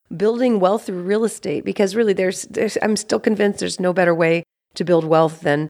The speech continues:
through single family homes initially, um, and maxing out the, the thirty-year fixed rate loans that really, you know, no other country offers. It's, it's just the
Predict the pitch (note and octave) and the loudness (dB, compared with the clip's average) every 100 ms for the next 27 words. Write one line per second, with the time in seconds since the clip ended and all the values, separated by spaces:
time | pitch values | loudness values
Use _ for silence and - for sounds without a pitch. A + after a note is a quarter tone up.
0 | - _ - F#3+ - A3+ A3 A3 G#3+ G3 | -8 _ -8 -8 -4 0 2 2 2 2
1 | F#3+ E3 F3+ F#3+ F#3 E3+ E3 A3 - E3+ | 4 2 2 0 0 0 0 0 2 2
2 | D3 D#3+ - _ _ - E3 D#3+ D#3+ D#3+ | 2 2 -6 _ _ -2 0 2 2 2
3 | F3 G3 G#3+ - A3 F#3 - F3+ F#3+ G3 | 0 -2 -2 0 2 2 0 2 2 2
4 | F#3 F3+ D#3+ E3 D#3+ D3 - B3+ A#3+ A3 | 0 2 2 0 -2 0 0 2 2 0
5 | G3 B3+ - - A3 G3+ G3+ A#3 A3+ E3 | 0 -4 -4 0 0 2 4 4 4 2
6 | E3+ D#3+ _ _ _ C4 C#4 A3+ F3 G#2 | 0 0 _ _ _ 2 2 2 0 -2
7 | - B3 A3+ A3+ C4 C4 B3 A#3+ A#3+ A#3 | 0 0 2 2 2 2 0 0 -2 0
8 | A3 F3+ G3+ A#3+ F#3 D#3+ F3+ F3+ - - | 0 2 0 0 -2 0 -2 -4 -8 -4
9 | G3 - - _ - A3+ - - | -4 -6 -14 _ -4 -4 -6 -8